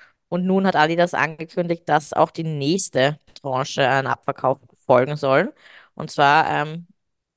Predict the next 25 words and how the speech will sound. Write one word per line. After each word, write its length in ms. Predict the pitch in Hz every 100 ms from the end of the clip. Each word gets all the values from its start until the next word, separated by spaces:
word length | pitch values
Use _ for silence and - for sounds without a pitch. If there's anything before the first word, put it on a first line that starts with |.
| _
ja, 340 | 147 120 - _
das 160 | 131 147
wurde 120 | 143
für 140 | -
Ende 160 | 127 139
des 160 | 151
Jahres 260 | 131 127 139
jetzt 160 | 123 -
angekündigt, 720 | 120 131 131 123 147 - - _ _ _
dass 220 | 131 135
dann 140 | 147 -
auch 240 | 127 -
das 180 | - -
Ende 240 | 120 127
der 200 | - -
Abverkäufe 1080 | 131 - - _ _ 131 - 127 120 - 127 - _ _ _ -
ansteht. 680 | 131 147 175 156 139 131
Also 120 | 127 131
danach 280 | 131 131
sollen 140 | - 143
dann 80 | 135
auch 160 | -
keine 260 | - 127 139
mehr 140 | 131
folgen. 400 | - 127 131 175